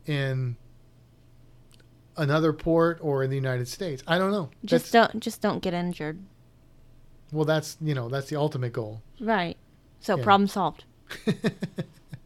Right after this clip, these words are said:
Speaker 1: But that's it. That's, that is what we came up with there for things that are scary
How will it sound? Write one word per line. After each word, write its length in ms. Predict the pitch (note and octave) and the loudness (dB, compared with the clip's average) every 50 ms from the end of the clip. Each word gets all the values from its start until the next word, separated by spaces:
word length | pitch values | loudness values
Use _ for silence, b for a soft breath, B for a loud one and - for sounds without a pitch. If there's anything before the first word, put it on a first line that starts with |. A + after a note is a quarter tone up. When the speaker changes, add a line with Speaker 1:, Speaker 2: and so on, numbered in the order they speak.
| - - - - - - - - - - B B B B B B B B B B B B B B - | -20 -20 -20 -20 -20 -20 -20 -20 -20 -20 B B B B B B B B B B B B B B 2
Speaker 1:
But 120 | G#3 G#3 | 6 8
that's 180 | C4 C4 C4 C4 | 10 8 8 10
it. 180 | E4+ E4 B3 F3 | 8 8 8 8
That's, 280 | B3 B3 C4 C4 C4 - - | 6 4 4 4 2 -2 -2
that 240 | F#3 A#3 B3 C#4 D#4 | 2 4 4 6 6
is 140 | E4+ C#4 | 6 4
what 160 | C#4 D4 D4+ D4 | 4 4 4 4
we 100 | C#4 - | 4 2
came 260 | - - A#3+ A3+ A3+ | 2 0 0 2 2
up 240 | A#3 C4 C4 - A3 | 2 0 0 4 6
with 240 | F#3 E3+ D#3+ - | 8 8 8 6
there 320 | - F3 E3+ E3 E3 E3 D#3+ | 6 6 8 8 8 6 4
for 340 | - - F#3 F3+ F3 E3+ E3 | 2 0 2 6 6 6 4
things 440 | D#3+ - G#3 A3 A3+ B3+ C#4 C4 | 4 2 2 2 2 2 0 -2
that 100 | C4 A3+ | 0 0
are 100 | G3 F#3+ | 0 0
scary 920 | F3+ - - - - - - F4 G4 E4 A#3+ G3+ F3+ F3 F3 E3 D#3 C#3 | 0 -2 -2 -4 -2 2 6 6 8 8 10 10 10 12 10 10 8 4